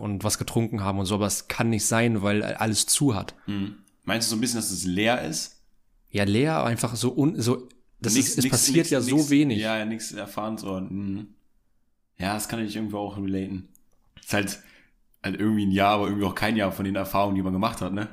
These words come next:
Speaker 1: Ja, richtig.
Speaker 2: Ja.
Speaker 1: Also es sind Sachen passiert und man sieht
Speaker 2: Ja.
Speaker 1: ja auch, man, man ist jetzt irgendwo anders und als ich da halt im Zug, ich war auf dem Weg zur Arbeit, ich dachte so, okay, ich bin jetzt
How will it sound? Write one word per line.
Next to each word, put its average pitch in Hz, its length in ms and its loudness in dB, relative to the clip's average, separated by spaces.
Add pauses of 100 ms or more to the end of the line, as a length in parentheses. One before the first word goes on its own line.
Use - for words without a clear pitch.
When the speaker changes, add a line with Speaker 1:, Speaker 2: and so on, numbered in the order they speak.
Speaker 1:
Ja, 123 180 2
richtig. 135 360 0
Speaker 2:
Ja. 98 60 -2
Speaker 1:
Also 127 160 4
es 143 180 0
sind 143 320 4
Sachen 151 240 0
passiert 165 380 0
und 123 80 0
man 117 160 -2
sieht 117 200 0
Speaker 2:
Ja. - 60 -2
Speaker 1:
ja 131 100 4
auch, 127 200 0
man, 120 340 -2
man 123 180 0
ist 180 280 2
jetzt 127 340 0
irgendwo 120 300 0
anders 120 460 -2
und 117 260 -4 (440)
als 127 160 0
ich - 60 -2
da 120 240 2
halt 120 160 -2
im 117 100 -2
Zug, 143 260 0
ich 110 100 -8
war 117 80 2
auf 117 140 -2
dem 113 100 -4
Weg 120 160 0
zur - 160 -4
Arbeit, 120 320 0
ich 104 80 -12
dachte 123 220 -2
so, 113 140 -2
okay, 147 280 0
ich 123 200 -4
bin 123 140 2
jetzt 117 300 -2